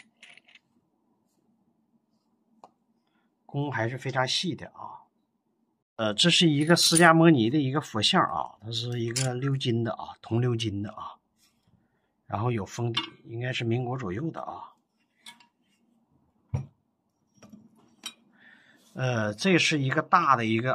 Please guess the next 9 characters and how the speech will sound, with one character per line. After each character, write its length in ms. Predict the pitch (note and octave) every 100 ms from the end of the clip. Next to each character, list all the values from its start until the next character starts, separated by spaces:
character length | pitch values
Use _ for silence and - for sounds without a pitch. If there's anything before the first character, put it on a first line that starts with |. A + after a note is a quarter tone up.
| -
S 320 | - A#2 D3
形 200 | C3 A#2+
龙 440 | B2+ G#2+ F#2 A#2 A2
啊， 340 | F2+ - - _ _ _ _ _ _ _ _ _ _ _ _ _ _ _ _ _ _ _ _ _ _ _
尺 260 | - - F2
寸 220 | C#3 C#3
超 280 | - C3 C3+
大 100 | D#3+
啊， 360 | - E2 -